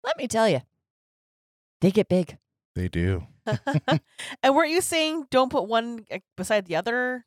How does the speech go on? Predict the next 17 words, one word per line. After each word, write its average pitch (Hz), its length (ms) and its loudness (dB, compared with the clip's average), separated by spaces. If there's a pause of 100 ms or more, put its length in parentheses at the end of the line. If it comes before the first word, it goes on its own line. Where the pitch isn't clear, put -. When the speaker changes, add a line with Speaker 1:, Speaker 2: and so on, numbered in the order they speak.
(160)
Speaker 1:
Yeah, 247 300 6
'cause 240 240 2
now 233 340 6
I 240 160 4
can't 226 340 -2
tell 220 280 0
which 185 300 -2
one 220 200 4
is 170 180 0
which. - 580 -2 (160)
Speaker 3:
So, 240 180 2
and 247 160 0
what 269 180 4
were 277 180 0
the 262 120 -6
two 262 300 -4
again? 285 300 -2